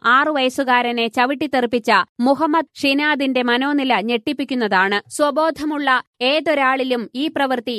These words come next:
അമ്പരപ്പുണ്ടാക്കും എന്നുറപ്പ്. ഇതൊരു ഒറ്റപ്പെട്ട സംഭവമാണെന്ന് പറയാൻ കഴിയില്ല. കഴിഞ്ഞ കുറച്ചു കാലത്തെ പ്രവൃത്തികൾ പരിശോധിച്ചാൽ മലയാളികളുടെ മനോഘടനയിൽ കാര്യമായ മാറ്റം വന്നിട്ടുണ്ടെന്ന് മനസ്സിലാകും. സാമ്പത്തിക അഭിവൃദ്ധിക്കായി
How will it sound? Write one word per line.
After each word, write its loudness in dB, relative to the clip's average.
അമ്പരപ്പുണ്ടാക്കും 0
എന്നുറപ്പ്. -2
ഇതൊരു -2
ഒറ്റപ്പെട്ട -2
സംഭവമാണെന്ന് -2
പറയാൻ 0
കഴിയില്ല. -4
കഴിഞ്ഞ 0
കുറച്ചു -4
കാലത്തെ -2
പ്രവൃത്തികൾ -2
പരിശോധിച്ചാൽ 0
മലയാളികളുടെ 0
മനോഘടനയിൽ -4
കാര്യമായ -2
മാറ്റം -2
വന്നിട്ടുണ്ടെന്ന് -2
മനസ്സിലാകും. -2
സാമ്പത്തിക 0
അഭിവൃദ്ധിക്കായി -2